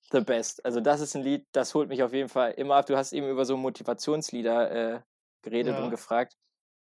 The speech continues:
Speaker 1: Das ist, äh, wirklich auf jeden Fall ein Muss.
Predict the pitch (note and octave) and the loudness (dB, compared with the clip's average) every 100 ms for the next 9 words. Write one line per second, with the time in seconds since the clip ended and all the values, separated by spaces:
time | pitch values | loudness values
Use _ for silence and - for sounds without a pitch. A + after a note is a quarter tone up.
0 | - _ _ _ - - B2+ - - C3 | -20 _ _ _ 0 0 -2 -4 0 4
1 | B2 A#2 A#2+ A#2 - A#2+ C3+ C3 - A2+ | 4 2 -4 -6 -6 -4 -4 -4 -2 -2
2 | A#2 A#2 _ _ _ _ _ - B2 A#2+ | 0 -4 _ _ _ _ _ -4 -2 0
3 | A#2 B2 C#3+ - | 2 4 4 2